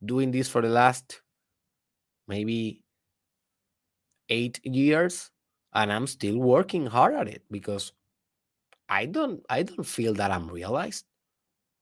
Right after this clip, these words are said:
And neither of the personal development gurus that I follow or read about or study them, they are still on the hustle.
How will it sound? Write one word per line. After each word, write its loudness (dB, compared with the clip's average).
And 2
neither 8
of 8
the 4
personal 4
development 0
gurus 4
that 0
I -2
follow -4
or -2
read -4
about -4
or -12
study -4
them, -4
they 4
are 6
still 2
on 0
the 2
hustle. 0